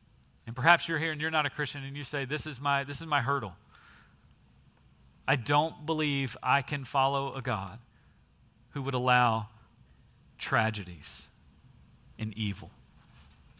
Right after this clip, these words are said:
Why doesn't he just put an end to it all?" If I could just encourage you and remind you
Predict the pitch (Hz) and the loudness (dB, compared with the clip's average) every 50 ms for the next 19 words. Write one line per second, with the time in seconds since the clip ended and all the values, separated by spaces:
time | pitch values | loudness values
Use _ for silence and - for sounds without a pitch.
0 | - - - - - - - - - - - - - - - - 120 131 151 156 | -20 -20 -20 -20 -20 -20 -20 -20 -20 -20 -20 -20 -20 -14 -2 2 4 6 6 6
1 | 156 151 143 147 156 135 147 135 - - - - 147 127 117 - 120 117 117 95 | 4 2 0 0 0 0 -2 -2 -4 -6 -4 -2 0 0 0 -2 -4 -8 -6 -4
2 | 123 120 120 117 113 113 110 - - - - - - 117 107 101 95 87 80 85 | -4 -2 -2 -4 -6 -8 -10 -12 -18 -18 -10 -6 -4 -2 -2 -2 -2 -4 -6 -10
3 | - - - - - - - - - - - - - - - - - - - - | -14 -18 -20 -20 -20 -20 -20 -20 -20 -20 -20 -20 -20 -20 -20 -20 -20 -20 -20 -20
4 | - - - - - - - - - - - - - - - - - - - - | -20 -20 -20 -20 -20 -20 -20 -20 -20 -20 -20 -20 -20 -20 -20 -20 -20 -20 -20 -20
5 | - - - - - - 139 147 151 143 143 - - - - - - - - - | -18 -14 -12 0 6 8 8 8 8 8 4 4 2 -2 -10 -14 -20 -20 -20 -20
6 | - - - - - - - - - - - - - - - - - - - - | -20 -20 -20 -20 -20 -20 -20 -20 -20 -20 -20 -20 -20 -20 -20 -20 -20 -20 -20 -20
7 | - - - - - - - - - _ - - 120 117 - 147 156 156 147 131 | -20 -20 -20 -20 -20 -20 -20 -20 -20 _ -14 -10 -10 -2 4 6 6 6 6 4
8 | 139 143 131 120 120 123 127 131 135 139 135 135 131 113 - 104 98 95 104 | 0 -2 0 0 -2 0 2 4 6 6 6 4 2 -2 -6 -6 -6 -8 -10